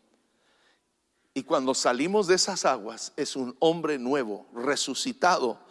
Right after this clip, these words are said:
en el poder de Dios. Luego nos dice, entonces, ¿qué debemos de hacer? Así también ustedes deberían, ¿qué? Considerarse.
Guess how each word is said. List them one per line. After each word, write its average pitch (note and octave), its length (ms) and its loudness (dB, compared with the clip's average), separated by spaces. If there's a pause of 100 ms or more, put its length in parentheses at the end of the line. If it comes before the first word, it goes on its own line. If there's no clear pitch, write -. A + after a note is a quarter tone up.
(280)
en C3 140 -2
el B2+ 140 0
poder A2+ 400 4 (320)
de G2+ 120 -4
Dios. - 680 -10 (2250)
Luego C#3 280 0
nos F#3 200 0
dice, G#3+ 240 -2
entonces, B2+ 340 -4
¿qué C3 140 2
debemos E3 320 2
de E3 80 4
hacer? D3+ 300 -2 (920)
Así B2 300 0
también G3 400 2
ustedes D#3 520 2
deberían, E3+ 760 4
¿qué? D#3 260 2
Considerarse. D3+ 880 2